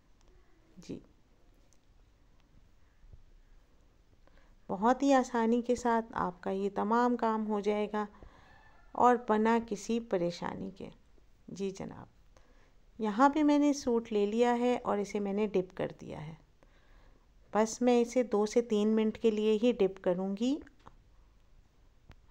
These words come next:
और अच्छे से, खूब अच्छे से इसे मैं निचोड़ के, इसमें से पानी निकाल के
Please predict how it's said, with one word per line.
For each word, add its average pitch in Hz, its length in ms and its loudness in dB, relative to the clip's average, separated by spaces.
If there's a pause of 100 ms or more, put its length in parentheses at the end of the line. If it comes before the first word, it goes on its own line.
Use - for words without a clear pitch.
और 220 420 0
अच्छे - 480 0
से, 208 240 -4
खूब 214 260 -4
अच्छे 202 280 -6
से 202 160 -4
इसे 202 220 -6
मैं 202 140 -4
निचोड़ 202 480 0
के, 240 300 0
इसमें - 300 -4
से 180 160 -8
पानी 180 360 -6
निकाल 190 460 -2
के 254 220 -2